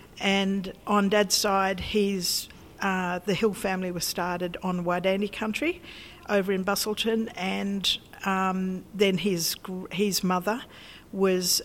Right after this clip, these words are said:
a, um, woman from, h-, his grandmother on his mother's side was a,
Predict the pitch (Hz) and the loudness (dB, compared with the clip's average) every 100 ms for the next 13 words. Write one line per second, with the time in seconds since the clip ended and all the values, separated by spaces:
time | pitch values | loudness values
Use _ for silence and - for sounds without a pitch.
0 | 196 190 185 190 190 190 185 185 190 202 | -2 0 0 0 0 0 0 0 2 2
1 | 196 - 185 180 175 - - - - 180 | 2 0 0 0 -4 -8 -18 -14 -8 -6
2 | - 208 180 - - - 196 196 185 180 | -4 -2 -4 -8 -14 -2 0 0 -2 -2
3 | 175 180 - - - - 185 185 170 - | -4 -6 -16 -20 -10 -6 -4 -2 -4 -4
4 | 196 254 269 - 185 185 185 190 180 190 | 0 2 2 0 -2 -4 -6 -6 -4 -4
5 | 185 | -6